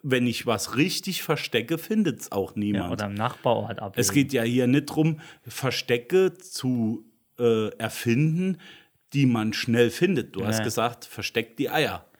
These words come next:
Speaker 1: So.
Speaker 2: Und
Speaker 1: Wenn
Speaker 2: das
Speaker 1: ich
Speaker 2: ist
Speaker 1: die
Speaker 2: ja
Speaker 1: verstecke, findet die garantiert
Speaker 2: Richtig.
Speaker 1: niemand,
Speaker 2: Und
Speaker 1: bis er
Speaker 2: das
Speaker 1: sie riecht.
Speaker 2: ist der Bildungs-
Speaker 1: Das ist eine
Speaker 2: Auftrag,
Speaker 1: Bildungslücke, ja.
Speaker 2: der Bildungsauftrag deinerseits, dem Kind beizubringen, streng dich mal an,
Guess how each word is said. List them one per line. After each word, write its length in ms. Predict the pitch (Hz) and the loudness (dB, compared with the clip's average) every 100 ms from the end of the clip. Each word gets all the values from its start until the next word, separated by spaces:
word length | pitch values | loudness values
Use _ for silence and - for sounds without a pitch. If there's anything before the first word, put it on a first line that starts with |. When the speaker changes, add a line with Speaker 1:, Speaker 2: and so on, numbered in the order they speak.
| _ - _ | _ -20 _
Speaker 1:
So. 320 | - 90 82 _ - | -4 -4 -6 _ 0
Speaker 2:
Und 140 | 131 | 4
Speaker 1:
Wenn 40 | |
Speaker 2:
das 160 | 117 123 | 6 4
Speaker 1:
ich 60 | 151 | 2
Speaker 2:
ist 80 | 185 | 0
Speaker 1:
die 20 | |
Speaker 2:
ja 60 | 170 | 2
Speaker 1:
verstecke, 460 | 160 - 160 160 | 2 2 0 0
findet 360 | - 151 147 135 | 2 2 2 0
die 280 | 156 135 - | -2 -2 -2
garantiert 460 | 131 147 147 143 | -2 0 2 4
Speaker 2:
Richtig. 160 | 139 143 | 4 4
Speaker 1:
niemand, 280 | 180 135 98 | 4 2 2
Speaker 2:
Und 60 | 117 | 2
Speaker 1:
bis 60 | |
er 80 | 117 | 4
Speaker 2:
das 140 | 98 | 2
Speaker 1:
sie 80 | 95 | 0
riecht. 140 | 95 139 | 0 0
Speaker 2:
ist 160 | - | 0
der 100 | 131 | 0
Bildungs- 640 | 117 120 127 147 147 - - _ _ _ _ _ _ _ _ | 0 2 2 2 -2 -8 -20 _ _ _ _ _ _ _ _
Speaker 1:
Das 120 | 113 | 0
ist 60 | 110 | 6
eine 100 | 120 | 6
Speaker 2:
Auftrag, 140 | 156 | 8
Speaker 1:
Bildungslücke, 680 | 220 175 107 131 160 - 95 - | 4 4 2 4 4 0 -6 -10
ja. 160 | 156 226 _ _ _ | -12 -12 _ _ _
Speaker 2:
der 80 | 123 | -2
Bildungsauftrag 960 | 104 143 165 160 127 135 139 - 110 - | 2 2 2 -4 -2 -2 -2 -2 -4 -2
deinerseits, 720 | 107 120 135 147 156 165 - _ _ _ _ - | -2 0 0 2 0 -2 -12 _ _ _ _ -8
dem 100 | 107 | -2
Kind 300 | - 156 - | 0 0 0
beizubringen, 800 | 113 113 147 135 151 165 165 - _ _ _ _ _ _ _ _ _ _ _ _ | 0 0 -4 -4 -2 -2 -4 -10 _ _ _ _ _ _ _ _ _ _ _ _
streng 360 | - - 120 139 | -6 2 2 2
dich 200 | 123 - | 0 -2
mal 100 | 107 | -2
an, 320 | 110 120 160 | 0 0 -2